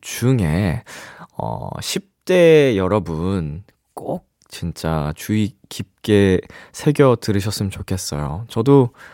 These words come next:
어, 어린 날, 지난 날들 제 자세가 엉망이었습니다. 근데 그때는 건강했어요. 이게 버텨줬는데 몸이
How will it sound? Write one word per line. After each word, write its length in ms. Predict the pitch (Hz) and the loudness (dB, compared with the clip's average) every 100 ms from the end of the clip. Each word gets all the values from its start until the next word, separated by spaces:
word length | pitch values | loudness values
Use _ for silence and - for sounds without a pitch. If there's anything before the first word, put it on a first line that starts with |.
| - _ _ | -20 _ _
어, 760 | - 110 110 110 110 110 117 - _ _ | -4 -2 0 0 0 -2 -4 -6 _ _
어린 400 | 104 120 139 127 | 2 4 6 6
날, 220 | 95 78 | 2 0
지난 440 | 76 113 117 113 98 | -2 0 2 2 2
날들 760 | 80 80 78 - 92 87 76 - - - | 0 -2 -4 -2 -2 0 -2 -8 -14 -10
제 160 | - | -6
자세가 1000 | 92 - 90 95 117 92 80 78 107 104 - - - _ _ | -6 -4 -6 -2 0 0 0 -2 -2 -2 -4 -18 -20 _ _
엉망이었습니다. 1200 | 92 95 117 165 113 101 - 104 82 73 67 64 82 | 0 2 2 2 2 0 -2 -4 -4 -4 -6 -8 -8
근데 560 | 110 113 139 131 90 85 _ - - _ - | -4 2 4 2 0 -6 _ -20 -20 _ -16
그때는 1040 | - - - 214 220 147 113 131 110 90 95 - - _ | -12 -10 4 6 6 2 0 -2 -2 -6 -10 -16 -20 _
건강했어요. 1160 | - 127 143 196 185 240 - 233 196 87 92 98 | -8 -4 0 2 2 0 -2 0 0 0 -2 -4
이게 380 | 82 92 92 95 _ _ - | -6 -4 -4 -6 _ _ -6
버텨줬는데 760 | 123 - 190 123 101 95 117 | -4 0 0 0 -4 -4 -4
몸이 500 | 110 85 98 147 95 | -4 -4 -2 -2 -2